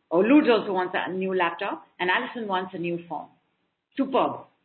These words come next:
In, in decree, uh, intentions, and we have two, three ways of doing intentions in, in decrees, but this is, this is a really lovely one.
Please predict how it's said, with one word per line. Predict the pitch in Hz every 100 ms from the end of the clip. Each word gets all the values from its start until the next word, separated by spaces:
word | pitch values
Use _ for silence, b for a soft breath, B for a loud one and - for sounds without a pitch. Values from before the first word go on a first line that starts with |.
| _ _ _ -
In, | 262 311 285 - _
in | - 269 262
decree, | 214 - 220 233 233 240 _ _ _ _ _ _ _ _ _ _ _ _
uh, | 156 160 -
intentions, | 202 180 190 196 - 220 247 - - _ _ _ -
and | 185
we | 185
have | 190 202 196
two, | 311 320
three | 254
ways | 196 185 180
of | 180 151
doing | 170 170 170 165 _
intentions | 180 170 165 170 185 180 160 -
in, | 165 165 - _ -
in | 165 165
decrees, | 160 - 196 247 b b b b _ -
but | -
this | 302
is, | 302 262 - - _ _ -
this | 262
is | 285
a | 214
really | 170 180 226 226 214 180
lovely | 170 165 160 160
one. | 127 85